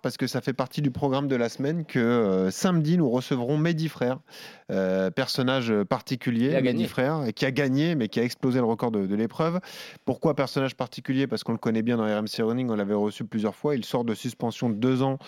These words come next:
Speaker 1: suite à trois no-shows, c'était juste avant les Jeux de Paris en deux mille vingt-quatre. Et voilà, écoute, on a discuté avec lui, on s'est dit qu'il fallait le recevoir. Alors nous, on n'est, euh, ni avocat, ni juge, ni procureur.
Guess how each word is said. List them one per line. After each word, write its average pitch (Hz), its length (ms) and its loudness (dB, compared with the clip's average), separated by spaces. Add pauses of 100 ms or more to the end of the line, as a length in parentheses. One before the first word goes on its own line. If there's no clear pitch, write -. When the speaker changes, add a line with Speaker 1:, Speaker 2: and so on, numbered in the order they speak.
(200)
Speaker 1:
suite - 280 -4
à 107 80 2
trois 127 240 0
no-shows, 120 380 0
c'était 107 180 -4
juste 110 200 -4
avant 110 180 0
les 110 100 2
Jeux 107 140 0
de 113 40 -12
Paris 113 320 0
en 104 80 0
deux 104 120 0
mille 110 160 0
vingt-quatre. 104 500 -4 (400)
Et 120 320 2
voilà, 117 320 2
écoute, - 260 -6
on 110 140 0
a 110 80 2
discuté 131 360 -2
avec 131 280 0
lui, 143 160 2
on 151 80 0
s'est 127 160 -2
dit 135 100 2
qu'il 147 160 -10
fallait 127 200 2
le 156 60 4
recevoir. 131 600 2
Alors 95 180 -4
nous, 123 100 0
on 135 120 2
n'est, 107 180 2
euh, 101 140 0 (340)
ni 165 220 4
avocat, 156 500 2
ni 156 280 4
juge, 151 480 2
ni 120 280 2
procureur. 151 720 0